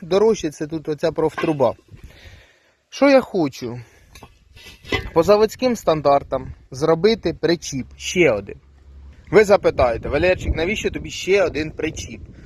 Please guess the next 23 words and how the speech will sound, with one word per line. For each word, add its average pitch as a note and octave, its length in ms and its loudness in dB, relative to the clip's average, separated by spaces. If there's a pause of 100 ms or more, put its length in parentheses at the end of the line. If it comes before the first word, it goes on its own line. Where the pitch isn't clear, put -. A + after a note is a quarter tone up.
(680)
В - 40 -20
тебе F3 240 2
ж - 140 -12
є C#3 160 -4
і F#3+ 220 -4
на A#3 140 0
мотоблок F#3+ 600 0
причіп, F3 540 -4 (240)
і A3 360 -2 (380)
один D#3+ 300 2
штатний D#3+ 640 0 (380)
на D#3+ 140 0
номерах D#3+ 480 2
заводський, D#3+ 720 -2 (640)
і A3 140 0
ще G3+ 320 4
один F#3 240 -2
причіп, F#3 560 -6 (120)
е, D#3+ 420 2 (140)
заводський, E3+ 680 -2
тільки E3 360 -8
під D#3+ 180 -8
реставрацію, D#3 720 0